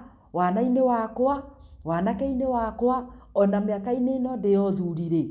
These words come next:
ndirĩ ndona." Akĩũrio, "Ũkwenda ngwĩke atĩa?" Korwo nĩwe ta mũndũ-rĩ, Ũngĩoririo ũkwenda wĩkĩrwo atĩa ta mũtumumu ũyũ wa mũthuri rĩ, ũngĩaugire ũkwenda kĩ?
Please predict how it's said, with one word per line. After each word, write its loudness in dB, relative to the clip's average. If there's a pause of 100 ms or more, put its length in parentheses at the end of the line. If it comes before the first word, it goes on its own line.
(240)
ndirĩ 0
ndona." -4 (1300)
Akĩũrio, -4
"Ũkwenda -4
ngwĩke -4
atĩa?" -8 (1000)
Korwo 2
nĩwe 0
ta -4
mũndũ-rĩ, 0 (480)
Ũngĩoririo 0 (120)
ũkwenda -4
wĩkĩrwo -4
atĩa -8
ta -6
mũtumumu -8
ũyũ -2
wa -4
mũthuri -4
rĩ, -4
ũngĩaugire 0
ũkwenda -8
kĩ? -12